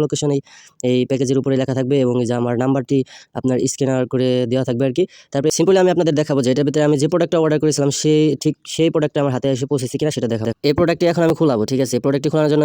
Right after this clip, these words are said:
এই প্যাকেটটা আমি ধরলাম, ধরার পরে যে এখান থেকে একটু টান দিয়ে উপর দিকে আমি ছিঁড়ে নিয়েছি আগেই। তো ছিঁড়ে আমি এখন এই প্রোডাক্টটি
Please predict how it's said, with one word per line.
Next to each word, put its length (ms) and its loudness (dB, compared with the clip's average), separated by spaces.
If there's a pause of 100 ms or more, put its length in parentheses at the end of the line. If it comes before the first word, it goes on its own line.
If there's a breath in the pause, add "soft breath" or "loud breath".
এই 100 2
প্যাকেটটা 300 -2
আমি 120 2
ধরলাম, 260 2
ধরার 160 0
পরে 180 2
যে 80 0
এখান 140 -2
থেকে 140 0
একটু 140 -6
টান 140 0
দিয়ে 140 2
উপর 160 -2
দিকে 140 0
আমি 120 -2
ছিঁড়ে 180 0
নিয়েছি 240 -4
আগেই। 160 -2 (340 soft breath)
তো 40 -4 (100)
ছিঁড়ে 200 0
আমি 140 2
এখন 140 0
এই 80 -4
প্রোডাক্টটি 260 -2